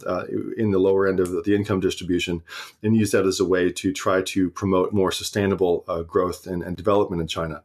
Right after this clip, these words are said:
Uh, so urbanization is a key way for them to do that. Uh, and so on the subject of, um, both urbanization and on improving, um, you know,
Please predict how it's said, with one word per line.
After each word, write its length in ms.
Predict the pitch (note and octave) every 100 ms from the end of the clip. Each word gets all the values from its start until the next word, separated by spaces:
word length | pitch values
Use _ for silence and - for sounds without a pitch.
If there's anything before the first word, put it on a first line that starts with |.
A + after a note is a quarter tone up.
| - - - _
Uh, 300 | G#2+ F#2 F2
so 180 | - A2
urbanization 540 | G#2+ A2+ G2 G#2+ G#2 G2+
is 120 | F#2
a 60 |
key 240 | F#2 G#2+ G2
way 280 | F#2+ F2+ F2
for 140 | -
them 140 | F#2+
to 80 | E2+
do 140 | E2+ A#2
that. 200 | F#2+ D#2+ - - - - -
Uh, 180 | G2+ F#2
and 100 | G#2
so 140 | - A#2+ A2 - - _
on 100 | A2
the 80 | A2+
subject 480 | G#2+ C#3 C#3 A#2+ - -
of, 520 | G#2 G2 F#2+ - - -
um, 540 | F#2 F2+ E2+ F2+ G2+ -
both 200 | A#2 A#2
urbanization 600 | B2+ A#2 G#2+ G#2+ G#2 - G#2+ G2+
and 100 | G2+
on 120 | G2
improving, 540 | F#2 - A#2 G#2 G2 -
um, 400 | F#2+ F2 E2+ E2+ - -
you 120 | G#2+
know, 100 | F2+